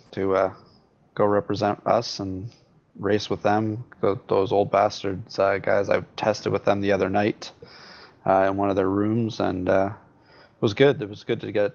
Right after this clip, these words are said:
uh, chatting with them. Um, I'm just looking forward for the season. It's, I've, I've been away from the computer most of the week here, so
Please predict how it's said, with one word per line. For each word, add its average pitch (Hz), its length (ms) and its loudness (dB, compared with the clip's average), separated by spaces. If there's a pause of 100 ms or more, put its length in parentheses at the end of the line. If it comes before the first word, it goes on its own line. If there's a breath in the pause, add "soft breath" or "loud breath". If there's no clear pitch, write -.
(100)
uh, 107 400 -2 (140)
chatting 110 360 0
with 101 100 -12
them. 120 360 -4
Um, 104 520 -2 (1200 soft breath)
I'm 110 140 -2
just 110 220 -2
looking 110 240 2
forward 107 240 2
for 110 60 -2
the 98 60 -2
season. 104 300 -2
It's, 101 180 -4
I've, 107 220 2 (420 loud breath)
I've 110 100 2
been 120 100 6
away 123 200 2
from 123 180 -10
the 110 60 -6
computer 113 400 -4
most 104 220 -6
of - 40 -14
the 101 100 -4
week 104 240 -6
here, 98 180 -4
so 95 360 -6